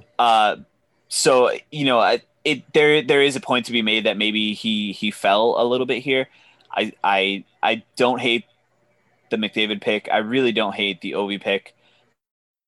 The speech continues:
Teams, I might pick Ovi over, over Crosby, but I don't know. Uh, they, they're, they're just so good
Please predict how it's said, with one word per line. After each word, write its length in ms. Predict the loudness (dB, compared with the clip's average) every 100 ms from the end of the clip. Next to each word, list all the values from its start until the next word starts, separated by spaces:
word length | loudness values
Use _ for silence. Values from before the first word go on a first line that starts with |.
| _ _ _ _ _ _ _ _ _ _ _ _ _ _ _ _ _ _ _ _ _ _ _ _ _ _ _ _ _ -14 -12
Teams, 760 | -6 -2 0 0 -4 -8 -14 -20 _ _ _ _ _ _ _ _ _ -4
I 80 | 0
might 260 | 0 0
pick 180 | -2 -4
Ovi 340 | -2 -2 -2
over, 580 | 0 0 -2 -2 -4 -6 -14 _ _ -8
over 320 | -6 -4 -6
Crosby, 580 | 0 2 2 -2 -6 -4 0
but 320 | 2 0 -4 _ _ _ _ _ _ _ _ _ _ _ _ -18 -18 _ _ _ -6
I 140 | -4
don't 140 | -2 -6
know. 260 | -8 -10 -6
Uh, 180 | -6 -4
they, 260 | -2 0
they're, 400 | 0 0 2 0 -4 _
they're 140 | -2 -2
just 360 | -4 -10 -12
so 260 | -6 -2 -2
good 360 | -2 -4 -4